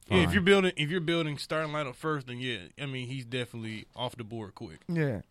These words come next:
Speaker 1: Depending
Speaker 2: Yeah.
Speaker 1: on, depending on how many guys.
Speaker 3: You got a lot of guys
Speaker 1: There's a
Speaker 3: that's
Speaker 1: lot of people that you can start your team around, kind of.
Speaker 3: 'Cause you can go Magic, Kobe, Jordan, Shaq, Kareem,
Speaker 2: Steph.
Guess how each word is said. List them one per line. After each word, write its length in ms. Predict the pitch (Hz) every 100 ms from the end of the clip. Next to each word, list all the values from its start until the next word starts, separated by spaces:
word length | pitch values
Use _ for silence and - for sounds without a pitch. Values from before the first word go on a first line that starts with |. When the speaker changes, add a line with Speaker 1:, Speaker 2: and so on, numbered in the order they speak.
| - 151
Speaker 1:
Depending 340 | 156 185 180
Speaker 2:
Yeah. 60 | 160
Speaker 1:
on, 220 | 147 143
depending 300 | 131 156 143
on 100 | 127
how 80 | 135
many 320 | 127 113 - -
guys. 180 | 98 107
Speaker 3:
You 100 | 208
got 160 | 196 151
a 20 |
lot 200 | 147 147
of 80 | 139
guys 520 | 143 143 131 135 -
Speaker 1:
There's 140 | - 135
a 20 |
Speaker 3:
that's 120 | 226
Speaker 1:
lot 200 | 226 220
of 80 | 180
people 240 | 190 185 170
that 60 |
you 80 | 175
can 100 | 147
start 200 | 175 151
your 80 | 131
team 240 | 156 156 104
around, 600 | 107 156 170 185 190 214 _ _ -
kind 360 | 170 190 214
of. 220 | 247 269 _ _ _ _ _ _ _ _ -
Speaker 3:
'Cause 160 | 170
you 80 | 196
can 120 | 196
go 160 | 160 147
Magic, 500 | 147 156 165 170 175 _ _
Kobe, 480 | - 160 160 160 160 147
Jordan, 680 | 139 151 156 156 156 160 170
Shaq, 520 | - - 160 156 156 - -
Kareem, 760 | 131 135 151 156 156 156 156 - -
Speaker 2:
Steph. 500 | - - 104 107 107